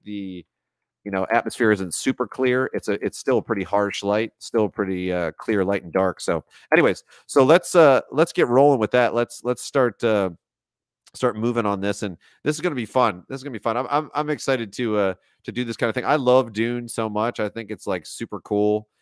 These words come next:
Um, and, uh, and, uh, and so, like, like I said, I wanted to, and I was looking at, I was looking at some, some stuff, like, uh, some nasa stuff. And so I thought, "Oh man, we should do that today. That'd be fun." Um, so I'm gonna put something in the back when I'm,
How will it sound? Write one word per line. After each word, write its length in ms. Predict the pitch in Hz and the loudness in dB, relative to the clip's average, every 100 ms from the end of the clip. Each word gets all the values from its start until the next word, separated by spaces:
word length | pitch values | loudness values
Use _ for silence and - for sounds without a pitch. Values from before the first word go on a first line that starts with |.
| _ _ | _ _
Um, 320 | 104 101 95 92 | 0 0 0 -4
and, 400 | - 107 101 92 | -6 -4 -4 -4
uh, 380 | 95 92 92 90 - _ _ | -2 -2 -4 -6 -10 _ _
and, 360 | 104 101 95 95 | -10 -8 -8 -8
uh, 120 | 98 | -8
and 160 | 107 98 | -8 -4
so, 180 | 117 104 | 0 0
like, 240 | 104 101 | -2 -6
like 140 | 107 98 | -6 -6
I 40 | |
said, 200 | - 95 | -4 -4
I 80 | 92 | -2
wanted 240 | 98 90 | -6 -8
to, 260 | - 87 85 | -8 -8 -4
and 80 | 123 | -2
I 20 | |
was 80 | 131 | -2
looking 180 | 170 147 | -2 -4
at, 200 | 120 117 | -4 -2
I 60 | 117 | -2
was 80 | 120 | -2
looking 180 | 135 | -2
at 100 | 107 | -4
some, 240 | - 98 92 | -4 -8 -10
some 220 | - 104 92 | -14 -14 -14
stuff, 360 | - 110 - | -4 -4 -2
like, 280 | 101 92 - | -4 -4 -4
uh, 160 | 90 87 | -6 -4
some 200 | 90 90 | -6 -4
nasa 320 | 92 95 90 | -2 -2 -8
stuff. 260 | - 95 - | -4 -4 -4
And 140 | 90 | -10
so 100 | - | -8
I 100 | 90 | -8
thought, 260 | 92 95 85 | -6 -8 -8
"Oh 100 | 107 | -14
man, 180 | 95 85 | -16 -18
we 60 | |
should 160 | 85 - | -20 -18
do 60 | 87 | -14
that 180 | 71 | -16
today. 140 | - 69 | -14 -14
That'd 180 | 65 65 | -14 -18
be 80 | 71 | -18
fun." 220 | - 64 _ _ _ _ _ | -14 -14 _ _ _ _ _
Um, 240 | 107 95 - | 0 0 2
so 140 | 139 | 6
I'm 100 | 147 | 8
gonna 140 | 220 185 | 8 6
put 160 | 160 | 4
something 180 | 170 135 | 4 2
in 60 | 123 | 2
the 80 | |
back 340 | 95 117 117 - | 4 6 4 2
when 180 | 110 120 | 0 2
I'm, 240 | 160 147 | 0 -2